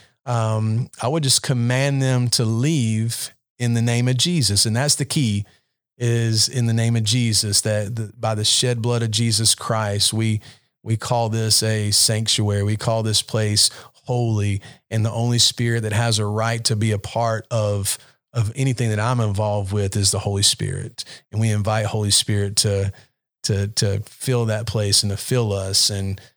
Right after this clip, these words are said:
and, um, and so we're, we, we're able to overcome those things. And so I would just challenge you, you know, I don't, I don't focus on, I don't glorify the devil. I don't glorify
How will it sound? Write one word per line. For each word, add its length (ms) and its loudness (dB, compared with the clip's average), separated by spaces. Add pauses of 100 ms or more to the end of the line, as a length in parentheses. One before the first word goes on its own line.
(140)
and, 280 0
um, 180 0
and 100 0
so 180 2
we're, 360 -2 (420)
we, 180 -4
we're 180 -2
able 200 0
to 80 -2
overcome 500 0
those 260 0
things. 380 -2
And 140 0
so 340 0
I 100 -2
would 140 0
just 160 0
challenge 380 0
you, 100 2
you 180 0
know, 260 2 (500)
I 80 -2
don't, 260 0
I 140 0
don't 200 0
focus 400 0
on, 500 0 (880)
I 60 -2
don't 180 -2
glorify 800 0
the 200 -2
devil. 520 -2 (400)
I 100 -2
don't 200 -2
glorify 840 0